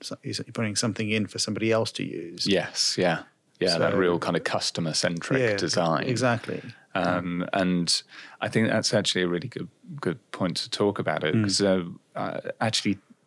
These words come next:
Speaker 2: taking a customer-centric design approach rather than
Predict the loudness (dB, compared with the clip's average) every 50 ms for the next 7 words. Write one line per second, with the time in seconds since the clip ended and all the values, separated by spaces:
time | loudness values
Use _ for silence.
0 | _ -10 -4 -2 -2 -2 0 -2 -2 -2 -2 -2 -2 -2 -2 -2 -4 -6 -4 -2
1 | -2 -2 -2 -2 -4 -4 -4 -4 -2 0 2 2 2 2 2 2 2 2 0 -2
2 | -2 -4 -6 -8 -6 -6 -2 2 2 2 2 0 -2 0 0 2 2 4 2 2
3 | 2 2 2 2 4 4 4 4 4 2 2